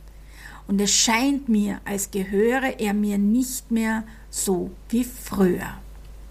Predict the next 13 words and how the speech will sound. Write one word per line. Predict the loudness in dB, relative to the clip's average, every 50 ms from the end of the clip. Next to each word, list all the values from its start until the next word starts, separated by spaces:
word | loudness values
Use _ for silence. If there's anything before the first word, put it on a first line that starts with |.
| -16 -18 -16 -18 -18 -18 -16 -18 -16 -16 -10 -6
Jetzt, | -4 -4 -2 -2 0 0
jetzt | 0 0 0
beginnt | -2 0 2 2 2
Sophie | 4 2 0 0 -2 0 2 4 4 4 4 2 0 -2
als | -4 -4 -4 -2
besorgte | -2 0 0 0 2 4 4 4 6 6 4 2 0 -4 -2 0 2
Mutter, | 4 4 4 4 2 0 -4 -4 0 0 2 2 0 -2 -6 -10 -18 -18 -20 -20 -20 -20 -10 -6
die | -6 -6
die | -4 -4 -8 -8 -6 -4
zarten | -4 -2 -2 0 -2 -2 0 -2 -4 -4 0 -2 -2 -2
Triebe | 0 0 2 4 4 6 6 6 6 6 4 4 0 -2 -2
ihres | -2 0 0 0 0 0 0 -2 -2 -2
Sohnes | -2 0 2 2 2 2 4 2 0 0 -2 -4 -4 -6 -6